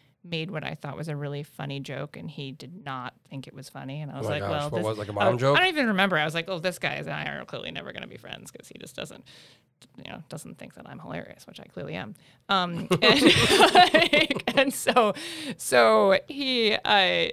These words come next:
Speaker 1: so we met in passing there, and then we ended up playing on the same young lawyers softball team.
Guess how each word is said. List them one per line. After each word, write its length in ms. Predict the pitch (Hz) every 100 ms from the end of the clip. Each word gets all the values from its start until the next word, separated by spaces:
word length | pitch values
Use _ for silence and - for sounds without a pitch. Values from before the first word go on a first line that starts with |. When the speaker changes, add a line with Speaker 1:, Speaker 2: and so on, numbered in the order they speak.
| -
Speaker 1:
so 300 | - 226 196
we 240 | 185 226
met 180 | 214 190
in 140 | 202 190
passing 480 | 165 165 175 165
there, 340 | 160 170 175 165
and 180 | 160 160
then 240 | 165 160 - - -
we 220 | 196 196
ended 240 | 196 190 185
up 160 | 185
playing 340 | - 180 170 156
on 80 |
the 100 | 165
same 420 | 175 165 160 160 160
young 260 | 160 160
lawyers 440 | 160 170 175 175 170
softball 560 | - - - - -
team. 440 | - - 80 -